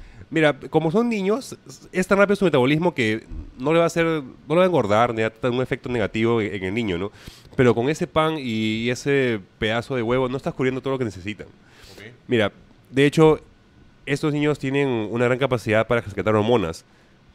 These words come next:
Speaker 1: pero las hormonas vienen del colesterol, por ejemplo. Entonces, un huevo nunca va a cumplir las necesidades necesarias. Entonces, por lo menos tú tienes que darle tres, tres huevos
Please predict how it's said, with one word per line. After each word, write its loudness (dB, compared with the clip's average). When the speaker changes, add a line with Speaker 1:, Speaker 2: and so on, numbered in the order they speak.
Speaker 1:
pero 4
las 2
hormonas 2
vienen 2
del 0
colesterol, -2
por -10
ejemplo. -8
Entonces, -14
un -8
huevo 6
nunca 0
va 6
a 0
cumplir -4
las 0
necesidades -4
necesarias. -8
Entonces, -18
por -8
lo -4
menos -2
tú -4
tienes -2
que -4
darle 2
tres, 0
tres 0
huevos 4